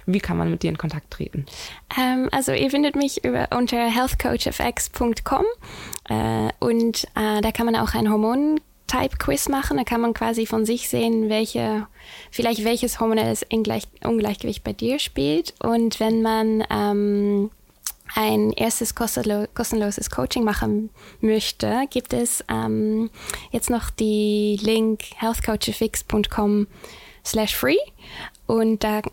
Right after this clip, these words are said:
Speaker 2: ja, da kann man einfach, ähm, mit mir oder mit jemand anderes im Team ein, ähm,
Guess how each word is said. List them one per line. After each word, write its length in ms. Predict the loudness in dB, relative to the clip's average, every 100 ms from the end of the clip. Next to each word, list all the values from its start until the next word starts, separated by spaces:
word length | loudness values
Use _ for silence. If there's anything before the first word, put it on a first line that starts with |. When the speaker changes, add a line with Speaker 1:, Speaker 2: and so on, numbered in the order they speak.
| -2
Speaker 2:
ja, 160 | 0 0
da 100 | -2
kann 160 | 0
man 240 | 2 2 2
einfach, 460 | 0 0 -2 -4 -4
ähm, 600 | -2 0 2 2 2 0
mit 180 | 0 0
mir 180 | 2 2
oder 100 | 2
mit 200 | 0 2
jemand 180 | 0 2
anderes 220 | 0 0
im 160 | -2 -2
Team 400 | 0 2 0 -2
ein, 360 | -4 -2 -2 -2
ähm, 260 | -2 -2